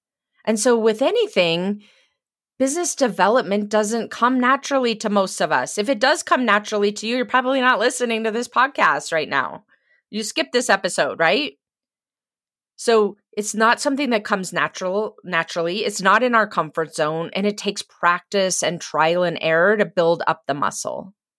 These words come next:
But if you're firmly planted in this comfort zone and your pipeline is dry, that's not going to happen. So look at that for yourself. Where are you operating in your comfort zone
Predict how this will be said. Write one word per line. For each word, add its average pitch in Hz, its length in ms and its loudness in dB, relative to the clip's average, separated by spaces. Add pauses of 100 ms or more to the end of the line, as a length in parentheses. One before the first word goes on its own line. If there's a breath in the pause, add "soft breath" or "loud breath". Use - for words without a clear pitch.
(720)
But 202 100 2
if 202 120 -4
you're 185 120 -2
firmly 302 420 0
planted 240 460 -2
in 208 140 2
this - 520 -4
comfort 254 380 0
zone 170 480 -2
and 175 120 -6
your 165 80 -4
pipeline 190 500 0
is 156 160 -4
dry, 156 580 2 (320 soft breath)
that's 202 260 0
not 160 200 -2
going 143 200 -4
to 110 60 -4
happen. - 580 -4 (760)
So 160 260 0
look 240 280 -2
at 285 200 0
that 170 260 2
for 180 100 -4
yourself. 156 580 -2
Where 208 300 2
are 226 100 6
you 190 240 -2
operating 175 640 0
in 175 120 -2
your 165 100 -2
comfort 170 480 -4
zone 202 640 0